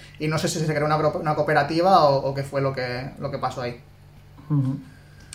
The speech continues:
Speaker 2: Sí, sí.
Speaker 1: Sí, el pobre
Speaker 2: Bueno,
Speaker 1: Santana Aníbal.
Speaker 2: pues el, el Aníbal ese, no hace mucho lo vi en una, en una revista, o sea, en una web extranjera, que ponían como los mejores coches cuatro por cuatro, y lo
Speaker 1: Sí,
Speaker 2: ponían
Speaker 1: sí.
Speaker 2: el Aníbal este como el mejor... Eh,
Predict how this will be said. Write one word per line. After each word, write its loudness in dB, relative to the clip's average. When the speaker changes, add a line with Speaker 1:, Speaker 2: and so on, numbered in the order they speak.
Speaker 2:
Sí, -4
sí. -8
Speaker 1:
Sí, -10
el -2
pobre 4
Speaker 2:
Bueno, 10
Speaker 1:
Santana 6
Aníbal. 2
Speaker 2:
pues 6
el, 6
el 4
Aníbal 8
ese, 2
no 4
hace 0
mucho 2
lo 6
vi 6
en 4
una, 2
en -6
una 0
revista, 4
o -20
sea, 2
en 2
una 8
web 6
extranjera, 2
que 0
ponían 4
como 6
los 4
mejores 2
coches -2
cuatro -2
por 2
cuatro, 2
y 0
lo 4
Speaker 1:
Sí, 2
Speaker 2:
ponían 6
Speaker 1:
sí. 6
Speaker 2:
el 8
Aníbal 8
este 4
como 4
el 2
mejor... 6
Eh, 6